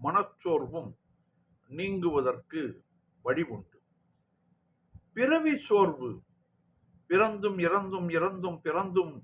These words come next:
இருக்கிறோமே, அந்த சோர்வு எப்படி நீக்குவது? பிறவாமை எப்படி நீக்குவது? ஆகையால், அந்த பிறவு களைப்பு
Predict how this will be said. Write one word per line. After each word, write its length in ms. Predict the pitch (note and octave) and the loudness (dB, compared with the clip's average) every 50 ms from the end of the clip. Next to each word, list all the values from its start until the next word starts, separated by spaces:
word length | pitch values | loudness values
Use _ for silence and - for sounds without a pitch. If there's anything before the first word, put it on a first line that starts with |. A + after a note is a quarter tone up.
| _ - | _ -8
இருக்கிறோமே, 920 | C3+ D#3 E3+ E3 - - D3 C3 B2+ A#2 G#2+ G#2 B2 E3+ A3 G3+ B2+ - - _ _ _ _ _ _ _ _ _ _ _ _ _ | -2 0 0 0 0 -2 -4 -2 -2 -2 -2 -4 -4 -4 -4 -4 -6 -10 -16 _ _ _ _ _ _ _ _ _ _ _ _ _
அந்த 480 | - F3 A#3+ C#4+ C4 D4 C#4 C4 - - | 0 0 0 0 -2 -4 -4 -6 -6 -4
சோர்வு 580 | - A3 A3 B3+ C4 B3+ G3+ F3 G3+ A#3+ G#3+ | 2 6 8 8 8 8 6 0 -4 -4 -2
எப்படி 500 | F3 - F3 - - - A3 G#3 F#3+ G3+ | -2 -2 -2 -2 -2 -2 -2 0 0 -2
நீக்குவது? 920 | F#3+ D3 D3 - - - - C3+ A#2 G#2 - _ - C3+ B2+ G#2+ F2 - _ _ _ _ _ _ _ - - _ _ _ _ _ _ _ _ _ _ _ _ _ _ _ _ _ _ _ _ | -4 -6 -8 -10 -12 -16 -16 -12 -12 -12 -12 _ -12 -10 -10 -10 -10 -14 _ _ _ _ _ _ _ -20 -20 _ _ _ _ _ _ _ _ _ _ _ _ _ _ _ _ _ _ _ _
பிறவாமை 720 | - F3 G#3+ B3 B3 B3 A#3 A3+ G#3+ - E3+ F3+ A3 A3+ F3+ | 0 4 4 6 6 8 8 8 8 6 4 0 -2 0 0
எப்படி 400 | D#3 E3+ - - A3 G3 F#3+ E3+ | 0 0 0 0 0 0 0 0
நீக்குவது? 880 | C#3+ C#3+ D3+ - - - C3+ A#2 G#2 G2 - A2 B2+ C3+ A#2 - - _ _ _ _ _ _ _ _ _ _ _ _ _ _ _ _ _ - | -2 -4 -10 -12 -12 -16 -14 -12 -12 -12 -10 -8 -8 -8 -8 -10 -14 _ _ _ _ _ _ _ _ _ _ _ _ _ _ _ _ _ -12
ஆகையால், 580 | C3+ D#3 D#3 D3+ C#3+ D#3 F3 D#3+ A#2+ G2 G#2 - - _ _ _ _ _ _ _ _ _ _ _ _ _ _ | -10 -10 -8 -8 -6 -2 -2 -2 -2 -4 -10 -20 -20 _ _ _ _ _ _ _ _ _ _ _ _ _ _
அந்த 320 | - - D#3 D3+ C#3 C3+ B2 | -10 -10 -8 -6 -4 -4 -4
பிறவு 720 | A#2 - - - E3+ G#3 A#3+ B3+ B3+ A3+ A#3 A3 G#3+ - _ _ | -6 -6 -4 0 2 6 8 8 8 6 4 -4 -4 -6 _ _
களைப்பு 1200 | - - C3 D#3 F#3 G#3+ A3 G#3 E3+ - _ _ _ - G3+ G3+ D3+ A2 F#2+ A2+ B2+ D#3+ F3 - | -6 -2 0 2 4 4 2 2 -2 -12 _ _ _ -4 0 0 0 0 -2 -4 -8 -10 -10 -12